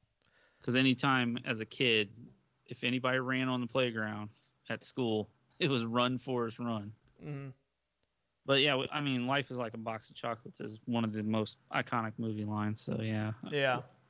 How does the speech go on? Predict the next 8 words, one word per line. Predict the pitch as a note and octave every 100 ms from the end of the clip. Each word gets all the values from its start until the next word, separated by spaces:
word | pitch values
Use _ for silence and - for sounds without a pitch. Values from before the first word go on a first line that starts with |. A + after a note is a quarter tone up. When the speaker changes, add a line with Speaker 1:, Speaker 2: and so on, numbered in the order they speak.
| _ _ _ _ _ _ _ _ _ _ _ _ _ _ - -
Speaker 2:
All | D#3+
right. | D3+
Well, | C#3 D3
we'll | D#3+
just | D#3 D3+ -
give | D#3 B2+
it | -
to | C3 B2